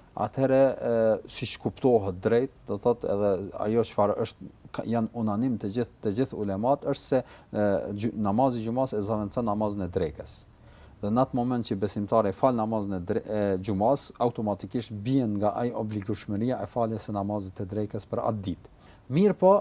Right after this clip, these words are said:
e, n-, disa dietar,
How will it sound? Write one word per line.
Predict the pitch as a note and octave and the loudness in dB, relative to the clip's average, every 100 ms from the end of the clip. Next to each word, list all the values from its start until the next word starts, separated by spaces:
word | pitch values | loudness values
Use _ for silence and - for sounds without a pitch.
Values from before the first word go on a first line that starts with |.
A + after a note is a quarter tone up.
| - - - - _ | 2 -16 -20 -20 _
e, | A2 A2 G#2+ G#2 | 0 4 4 0
n-, | F2+ F2+ A2 G#2 G2 F#2 G#2+ A2 G2+ - - - - - - | -6 -8 -8 -6 -8 -10 -8 -6 -8 -12 -20 -20 -20 -18 -8
disa | A#2 A#2 - F3 E3+ A2 | -2 0 6 8 8 6
dietar, | G2+ A#2+ B2 - C#3+ F3 | 0 0 2 4 4 2